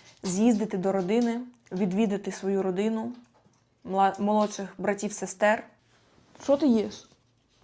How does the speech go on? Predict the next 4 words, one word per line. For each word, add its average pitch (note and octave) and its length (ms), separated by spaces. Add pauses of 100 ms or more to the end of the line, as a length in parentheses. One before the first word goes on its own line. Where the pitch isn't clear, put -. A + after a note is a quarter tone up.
(1000)
Обертку. F#3+ 640 (400)
Карти A3 340
радять G3 380
вам G3+ 280